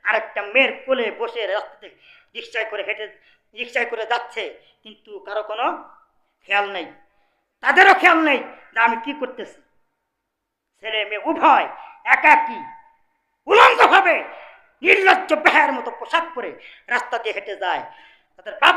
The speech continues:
মায়ের কথা চিন্তা করে না, সমাজের কথা চিন্তা করে না। তার প্রধান কারণ হচ্ছে এই কোরআনের সমাজ ব্যবস্থা না থাকা। যদি এই কোরআনের সমাজ ব্যবস্থা কায়েম থাকতো, আল্লাহর কসম, কোনো পরপুরুষ কোনো পর মহিলার দিকে চোখ তুলে তাকানো সাহস পেত না।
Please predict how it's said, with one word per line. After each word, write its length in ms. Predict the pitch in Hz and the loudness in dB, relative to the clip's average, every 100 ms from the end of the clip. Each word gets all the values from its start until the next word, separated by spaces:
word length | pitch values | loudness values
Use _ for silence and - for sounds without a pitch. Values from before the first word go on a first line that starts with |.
| - | 0
মায়ের 180 | 311 294 | -2 0
কথা 160 | 262 262 | -2 -6
চিন্তা 360 | 262 240 233 | -8 -10 -6
করে 200 | 226 220 | -4 -2
না, 120 | 208 185 | -2 -2
সমাজের 460 | 339 453 415 381 | 2 4 2 0
কথা 200 | 349 302 294 | -2 -4 -6
চিন্তা 260 | 269 254 | -6 -4
করে 220 | 240 208 185 | -4 -4 -6
না। 140 | 147 - - - - | -8 -12 -20 -16 -4
তার 260 | 196 180 - | -2 0 -4
প্রধান 340 | 202 202 208 185 | -8 -4 -4 -4
কারণ 240 | 190 262 | -2 0
হচ্ছে 560 | 311 302 294 285 226 - - - - | 0 -2 -2 -2 -2 -4 -14 -12 -6
এই 160 | 196 | -4
কোরআনের 380 | 196 214 208 190 | -4 -6 -4 -6
সমাজ 300 | - 185 175 | -10 -10 -10
ব্যবস্থা 360 | 175 170 - 165 | -10 -12 -16 -14
না 200 | 156 147 | -14 -14
থাকা। 180 | 151 - _ _ _ _ 302 | -18 -20 _ _ _ _ 0
যদি 160 | 311 | 4
এই 100 | 359 - - | 4 2 2
কোরআনের 280 | 349 311 294 | 4 4 2
সমাজ 280 | 277 269 | -2 -4
ব্যবস্থা 360 | 262 233 - 226 | -4 -8 -6 -6
কায়েম 280 | 220 208 - | -4 -4 -2
থাকতো, 440 | 277 285 - 202 - - - | -2 -2 -6 -10 -10 -16 -8
আল্লাহর 300 | 220 226 220 - | -4 -2 -2 4
কসম, 360 | 349 - - - - - - | 6 8 8 6 -2 -14 -8
কোনো 240 | 277 277 254 | -4 -2 -2
পরপুরুষ 760 | - 403 440 440 440 392 - - - | 4 4 4 6 6 6 0 -12 -8
কোনো 160 | 262 | -8
পর 300 | 254 285 277 | -2 2 2
মহিলার 380 | 262 254 262 247 | 2 -2 -2 -4
দিকে 180 | 220 214 - | -8 -10 -2
চোখ 120 | 294 - - | -2 -2 -8
তুলে 180 | 240 | -8
তাকানো 580 | - - 208 - 196 175 | -8 -4 -2 0 -2 -4
সাহস 380 | - 220 254 240 | -2 0 0 0
পেত 160 | - 139 | -12 -14
না। 200 | - | -18